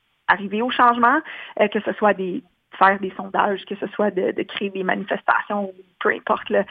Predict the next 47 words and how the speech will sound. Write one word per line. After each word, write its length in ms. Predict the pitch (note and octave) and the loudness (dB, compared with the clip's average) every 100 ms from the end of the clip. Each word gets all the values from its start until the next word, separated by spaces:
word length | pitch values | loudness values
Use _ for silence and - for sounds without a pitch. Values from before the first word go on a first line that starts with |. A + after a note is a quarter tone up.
| - - | -8 -8
dans, 260 | G3+ E3+ F3+ | -2 0 0
dans, 260 | - - G1+ G1+ G#3 _ - | 2 2 0 -6 -10 _ 4
dans 120 | G3+ | 6
le 120 | G3+ | 6
niveau 480 | G3+ G#3 G3 A3 A3 | 6 4 6 4 2
de, 180 | F#3+ F#3 | -2 -2
de 160 | G3 | -4
changement, 460 | G3+ G#3 F#3+ G3+ G3+ - _ | 0 2 4 2 0 -4 _
des 100 | G#3 | -2
rencontres, 560 | G3 G#3+ - A3 A3+ - - _ | 4 2 4 0 0 -12 -20 _
des, 120 | G3 | -10
tout 120 | F#3+ - | -10 -6
ça. 160 | - C4 A4+ - - - | 2 4 4 -2 -14 0
Fait 80 | A3+ | 2
qu'on 200 | A3 A3 | 4 4
essaie 280 | G#3 C4 B3 | 4 4 6
de 80 | |
développer 400 | A3+ A3+ G3+ G3+ | 6 4 0 0
des 140 | A3 G#3+ | -6 -6
compétences 560 | G#3+ G3+ G3+ G#3+ G#3+ - | -6 -4 -2 -2 -2 -8
puis 100 | - | -10
de 80 | - | -2
leur 200 | G#3 G3 | 2 2
donner 180 | G3+ G#3 | 0 -4
une 120 | G#3+ | -4
boîte 280 | G3 G3+ G#3 | 2 4 4
à 100 | G3+ | -2
outils 400 | G3 _ - A3+ - | -4 _ -14 -12 -4
à 100 | A3 | 2
laquelle 320 | G#3+ G3+ A3+ | 2 2 0
ils 60 | A3 | -2
peuvent 180 | A#3 G#3+ - | 0 -2 -2
se 60 | |
référer 720 | G#3 G3+ G3+ F#3+ G3 G#3+ G#3 - _ _ - - | -4 -4 -6 -4 -4 -6 -6 -8 _ _ -4 4
dans 140 | G3+ | 6
leur, 300 | G3+ G#3 F#3 - _ _ _ - | 8 6 4 -2 _ _ _ 2
dans 100 | G3 | 4
leur 160 | F#3+ | 4
prochaine 300 | - G#3 A#3 | -2 -4 2
année, 380 | G#3+ G#3+ A#3+ B3 | 2 2 2 2
dans 160 | A#3+ F#3 | 2 0
leur 220 | F3 F3+ | 0 0
prochaine, 640 | - G#3+ G#3+ A3 A3 A3 A3 - - | -2 -6 -4 -4 -4 -6 -6 -8 -2
euh, 220 | G#3 G#3 - | 2 4 4
étape 440 | A#3+ A3+ A#3+ A3 A3 | 2 4 6 6 2
de 160 | G#3 | 0
vie 320 | G3+ G3 G#3+ | 0 0 -10